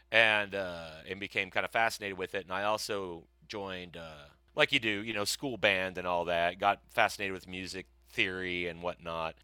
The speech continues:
And, uh, you know, when I, when I found bands, when I was about twelve, you know, in, like, eighty-two, you know, you, M T V's rolling around, and you, you see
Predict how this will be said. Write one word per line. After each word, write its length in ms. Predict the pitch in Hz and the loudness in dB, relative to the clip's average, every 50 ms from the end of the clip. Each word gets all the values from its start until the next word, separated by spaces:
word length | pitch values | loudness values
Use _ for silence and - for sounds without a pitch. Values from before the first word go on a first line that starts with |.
| _ _ | _ _
And, 380 | - 101 98 95 95 95 87 90 | 2 2 4 2 0 -2 -4 -6
uh, 220 | 92 90 87 85 92 | -6 -6 -4 -6 -4
you 140 | 98 107 | -2 0
know, 100 | 107 104 | 0 2
when 140 | 101 107 107 | 2 4 6
I, 220 | 104 101 98 98 95 | 8 8 8 6 4
when 140 | 95 98 | 2 2
I 80 | 98 98 | 2 2
found 440 | - - 135 123 120 117 113 110 95 | 2 4 4 4 6 4 2 2 4
bands, 420 | 104 104 101 101 98 98 90 - | 4 4 6 4 2 2 0 -4
when 100 | 110 107 | -4 -2
I 60 | 110 | 0
was 100 | 110 104 | 0 -2
about 240 | 104 95 95 87 - - - - | -2 -4 -6 -6 -6 -10 -8 -8
twelve, 920 | - - - 131 123 120 117 113 110 104 101 98 98 95 - - - - - _ _ - | -6 -2 6 8 10 12 12 12 10 8 6 4 2 -2 -4 -8 -10 -12 -16 _ _ -2
you 80 | 107 104 | 0 4
know, 220 | 101 101 98 98 | 6 6 6 6
in, 80 | 92 95 | 6 6
like, 160 | 90 87 - - | 4 4 4 6
eighty-two, 1040 | 110 110 113 107 107 101 87 - - - - 147 143 131 123 107 98 98 101 104 104 - _ - | 6 6 6 6 2 -2 -2 -2 -4 0 2 2 2 2 2 0 -2 -4 -6 -8 -14 -20 _ -12
you 80 | 98 | -4
know, 160 | 98 107 104 | -2 0 0
you, 180 | 104 104 101 101 - - - - - | 0 -2 -4 -6 -8 -12 -16 -10 0
M 160 | - 117 120 | 0 0 0
T 160 | 113 - 123 | 2 0 0
V's 300 | 110 117 117 120 113 104 | 2 2 2 2 0 2
rolling 340 | 110 110 107 104 101 101 98 | 4 4 6 6 4 4 2
around, 380 | 95 92 95 95 95 95 98 98 | 2 2 4 4 4 4 2 0
and 100 | 98 98 | -4 -6
you, 180 | 95 95 92 | -6 -6 -6
you 280 | 92 82 87 95 101 95 | -6 -6 -6 -6 -6 -4
see 440 | - - - 117 110 107 101 98 | -2 -2 -2 -2 -2 -4 -4 -6